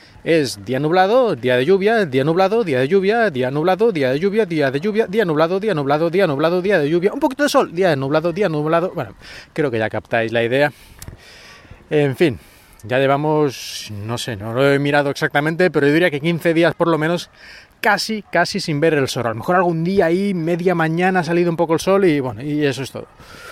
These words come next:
Pero bueno, es lo que hay. Podría haber cosas peores. A lo que vamos.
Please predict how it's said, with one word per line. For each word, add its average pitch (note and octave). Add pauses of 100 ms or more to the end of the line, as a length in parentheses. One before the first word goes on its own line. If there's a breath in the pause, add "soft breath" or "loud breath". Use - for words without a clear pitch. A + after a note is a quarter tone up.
(560 loud breath)
Pero D#3+
bueno, G3 (420 loud breath)
es G#3
lo E3+
que -
hay. -
Podría F3
haber D3
cosas C3
peores. - (800 loud breath)
A F3+
lo F3+
que F3
vamos. A2+